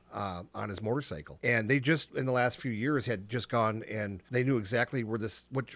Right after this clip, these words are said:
guy it was that had an open microphone, and they were re-, recorded and tried to find out where the sounds are coming from, because in that area is so many tall buildings, it just keeps echoing everywhere. But they actually, uh, were using that, trying to figure out how many shots there actually were. People that I talked to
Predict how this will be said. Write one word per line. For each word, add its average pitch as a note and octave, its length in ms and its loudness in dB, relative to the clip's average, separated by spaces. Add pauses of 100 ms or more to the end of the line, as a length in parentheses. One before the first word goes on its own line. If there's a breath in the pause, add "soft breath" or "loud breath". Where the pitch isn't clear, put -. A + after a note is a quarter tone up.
(120)
guy B2 160 2
it G2+ 100 0
was A2 280 2
that A2 100 -2
had G#2+ 160 -2
an G#2 100 -8
open G#2+ 240 -4
microphone, A2 540 -2
and G#2+ 140 -4
they A#2 140 0
were A2+ 160 -2
re-, G#2 140 -6
recorded A2+ 460 -2
and G2 100 -6
tried G#2+ 220 -4
to G2 260 -4
find B2+ 280 4
out B2 180 8
where A#2 160 0
the G#2 100 -4
sounds A2+ 340 4
are G2+ 60 -8
coming C3 240 2
from, G2 180 -2
because G#2 280 -2
in D3 160 2
that B2+ 180 4
area A#2 440 4
is G2 120 -10
so - 320 -2
many A#2+ 140 0
tall A2 220 -2
buildings, A2 360 2
it G2 100 -8
just - 220 -4
keeps - 320 -6
echoing E2 480 -2 (420 soft breath)
everywhere. E2+ 480 -2 (440 soft breath)
But G#2+ 160 0
they G#2+ 100 4
actually, A2+ 500 4
uh, G2 320 -2
were A2 120 -2
using A#2 260 2
that, A2 220 2
trying G#2 200 -2
to F#2+ 60 -4
figure G2+ 260 0
out F#2+ 120 0
how A2+ 100 -2
many G#2 160 -2
shots F#2+ 320 -2
there G2 140 -8
actually F#2+ 320 -6
were. G2 320 -2
People A2 260 0
that G#2+ 100 -2
I F#3 140 8
talked A#2 320 4
to G#2 300 -2